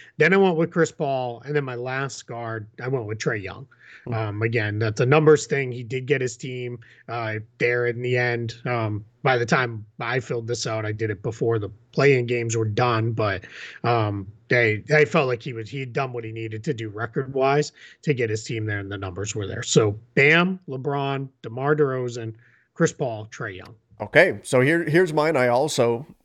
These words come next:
Speaker 2: uh, went with Bam Adebayo, uh, as, as
Speaker 1: Yeah.
Speaker 2: all N B A third team, but I gave a nod to Jimmy Butler. Like you mentioned, there are some other players who maybe could be ahead of him, but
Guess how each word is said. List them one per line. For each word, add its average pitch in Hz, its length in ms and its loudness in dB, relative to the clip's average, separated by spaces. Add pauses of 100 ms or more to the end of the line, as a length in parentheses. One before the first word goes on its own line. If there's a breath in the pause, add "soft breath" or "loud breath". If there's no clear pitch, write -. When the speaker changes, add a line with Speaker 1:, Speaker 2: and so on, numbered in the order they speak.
(140)
Speaker 2:
uh, 101 280 0
went 120 220 0
with 117 160 0
Bam 113 200 6
Adebayo, 107 500 2 (420 soft breath)
uh, 107 340 4
as, 113 220 2
as 110 220 2
Speaker 1:
Yeah. 110 60 4
Speaker 2:
all 110 120 4
N 110 80 0
B 113 100 2
A 110 60 2
third 117 220 0
team, 135 180 4
but 131 160 8
I 151 220 4
gave 165 240 4
a 156 40 2
nod 127 360 2
to 127 100 2
Jimmy 107 300 2
Butler. 117 640 4
Like 123 200 0
you 127 60 0
mentioned, 117 260 2
there 110 80 6
are 123 140 4
some 131 180 0
other 120 180 4
players 120 360 2
who 127 40 0
maybe 117 280 2
could 156 320 2
be 165 120 4
ahead 156 240 4
of 147 120 2
him, 147 180 2
but 127 240 2